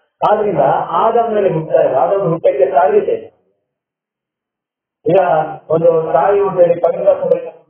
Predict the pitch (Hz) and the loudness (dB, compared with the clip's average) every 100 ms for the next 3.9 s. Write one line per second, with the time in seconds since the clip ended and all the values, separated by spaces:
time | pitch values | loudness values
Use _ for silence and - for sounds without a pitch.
0 | - 165 160 151 143 175 208 - - _ | 0 2 2 2 2 2 2 -2 -18 _
1 | _ _ _ _ _ _ _ _ _ _ | _ _ _ _ _ _ _ _ _ _
2 | - 139 135 135 - - - - 160 156 | -4 -2 0 2 2 -2 -10 -4 -2 0
3 | 156 143 139 135 123 - 110 - - | -2 -2 2 2 2 0 0 0 -2